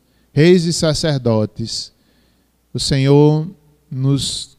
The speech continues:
constituiu, o Senhor que nos ama. Fortalece cada um de nós, Senhor. Dá-nos essa compreensão. Nós já morremos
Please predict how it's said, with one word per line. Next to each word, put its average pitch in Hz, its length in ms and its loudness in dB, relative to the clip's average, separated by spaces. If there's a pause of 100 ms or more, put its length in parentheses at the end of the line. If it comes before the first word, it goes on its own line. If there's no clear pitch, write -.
constituiu, 165 1080 0
o 120 80 2
Senhor 151 400 2
que 175 160 -2
nos 165 320 2
ama. 117 500 0 (1040)
Fortalece 143 600 0
cada 160 300 2
um 160 80 0
de 160 100 2
nós, 120 320 -2
Senhor. 113 180 -6
Dá-nos 160 460 0
essa 160 240 -2
compreensão. 156 1040 -2 (600)
Nós 131 280 2
já 147 160 0
morremos 151 1120 2